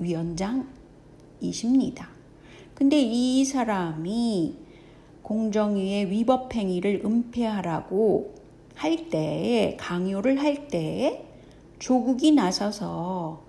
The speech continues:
"그래, 은폐해라"라는 말을 지시했다고, 마치 이것이 대통령의 지시인 양 위법 지시를 따를 것을 지시했다 그럽니다. 즉,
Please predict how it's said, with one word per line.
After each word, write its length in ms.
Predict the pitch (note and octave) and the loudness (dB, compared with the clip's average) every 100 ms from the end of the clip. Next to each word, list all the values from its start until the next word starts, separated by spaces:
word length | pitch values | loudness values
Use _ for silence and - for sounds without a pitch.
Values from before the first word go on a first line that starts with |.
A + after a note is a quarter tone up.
| - - - | -20 -20 -2
"그래, 300 | A3+ G#3 F3+ | 4 6 6
은폐해라"라는 1500 | A#3+ A#3+ B3+ A3+ A3+ C4 E3 D#3+ - - - - F#3 G#3 G#3+ | 6 4 2 0 0 -2 -4 -6 -14 -20 -16 -4 -2 -2 -2
말을 320 | E3+ F3+ G#3+ | -2 -2 -2
지시했다고, 1700 | - G#3+ G#3+ G#3 A3 B3 - - F3 D#3+ D#3 - C#4+ C#4 D#3 - - - - - - | -4 -4 -4 -4 -2 -4 -8 -8 -4 -2 -4 0 4 6 4 -2 -14 -20 -20 -12 -2
마치 380 | B3+ C4+ C#4 | 0 0 0
이것이 460 | A#3 G#3 G#3 A3 G#3+ | 2 2 0 -4 -6
대통령의 800 | F#3+ F#3+ G#3+ G#3 G3 F#3 F#3+ F#3+ | -6 -6 -4 -2 -2 -2 -2 -4
지시인 640 | - F3+ F#3+ F3+ D#3+ D#3 | -8 -8 -6 -4 -4 -4
양 240 | G#3 D4 D4 - - - - - - - - | -2 -2 -4 -14 -20 -20 -20 -20 -20 -16 -6
위법 400 | G3+ G3 G3+ - | -2 0 0 -2
지시를 440 | F3+ E3 F#3 G#3 | -6 -4 -4 -2
따를 360 | A#3+ C4+ D4 C#4 | 0 0 0 0
것을 320 | F#3 F3 G#3 | -2 -2 -4
지시했다 560 | - - B3+ C#4+ B3 A3+ | -6 -4 -2 0 0 0
그럽니다. 560 | A3+ G#3+ F#3 F3+ - - | 0 -4 -6 -8 -10 -2
즉, 460 | B3+ F3+ - - | 2 2 0 -8